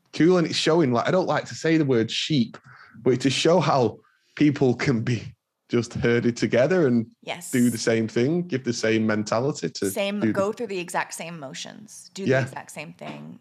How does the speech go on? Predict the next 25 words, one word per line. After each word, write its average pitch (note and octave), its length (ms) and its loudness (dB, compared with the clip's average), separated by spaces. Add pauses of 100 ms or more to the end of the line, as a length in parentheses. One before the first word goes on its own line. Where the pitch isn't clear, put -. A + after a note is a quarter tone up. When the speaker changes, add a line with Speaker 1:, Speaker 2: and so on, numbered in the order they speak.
(180)
Speaker 2:
Um, E3 500 -14
Speaker 1:
And D3 80 2
it D3 100 -2
Speaker 2:
and, F#3+ 60 -8
Speaker 1:
could G#3 180 4
Speaker 2:
and F#3 60 -12
Speaker 1:
be G#3+ 200 4
that, A3+ 360 0
like, D#3 200 2
we, D#3+ 200 4
you've F#3 200 2
talked - 260 0
about A#2 200 0
before, F#3+ 360 0
TikTok D#3 600 -2
and C#3 100 0
stuff C#3+ 240 -2
being B2 340 4
used B2 420 2
to A2 100 2
kind A2+ 320 2
of G#2+ 120 -2
mimic A#2+ 400 2
human A#2 360 4
movements. B2+ 560 2